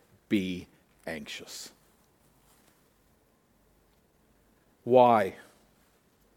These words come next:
Why all of this? Why this chapter? Why this book of faith in the life of God's people? Why? The reason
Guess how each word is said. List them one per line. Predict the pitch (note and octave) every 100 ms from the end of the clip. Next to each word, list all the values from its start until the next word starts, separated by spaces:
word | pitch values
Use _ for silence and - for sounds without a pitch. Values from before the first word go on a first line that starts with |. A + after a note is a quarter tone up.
| _ _ _ _ - - - - - _
Why | A#2+ C3+ D3 D3+ D#3
all | D3+ D3+ F3 D#3+
of | C3 F#2+
this? | G#2 F2+ - - - -
Why | B2 D3 D#3 F3+
this | D#3 D#3+ -
chapter? | - - F3 E3+ E3 - B2 - -
Why | C#3 D3 E3 E3
this | C#3 C#3+ D#3 D#3 -
book | C3+ G#2+ E3+ E3+ - D#3+
of | B2+
faith | - E3 D3+ C#3+ - - - - _ _
in | C#3
the | C3
life | C#3 C#3+ -
of | B2+ G#2
God's | C#3+ C3 A2
people? | - C#3+ A2+ A2+
Why? | G#2 A#2 D3 D3+ C3+ A2+ F#2+ F#2+ - _ _ _ _ _ _ _ _ _ _ _ _ _ _ _ _ _
The | C#3
reason | B2+ C#3 D#3 D#3+ B2+ A2+ G#2